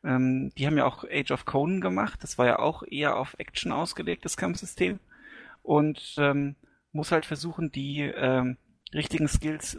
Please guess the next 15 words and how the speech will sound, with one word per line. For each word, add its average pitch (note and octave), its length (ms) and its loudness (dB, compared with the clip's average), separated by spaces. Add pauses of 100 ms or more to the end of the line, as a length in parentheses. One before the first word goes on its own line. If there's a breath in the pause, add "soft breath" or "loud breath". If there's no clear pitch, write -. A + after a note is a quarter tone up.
ähm, B2 440 0 (340)
zu - 200 -2
aktivieren. A#2+ 460 0
Also B2 120 -2
ich - 60 -14
kann's C#3+ 140 0
jetzt C#3 140 -6
nicht C#3+ 140 -6
mit C3+ 140 -10
World C3+ 220 2
of B2 160 -4
Warcraft C3 440 0
oder D#3+ 160 -2
so E3 100 -4
vergleichen, D#3+ 580 2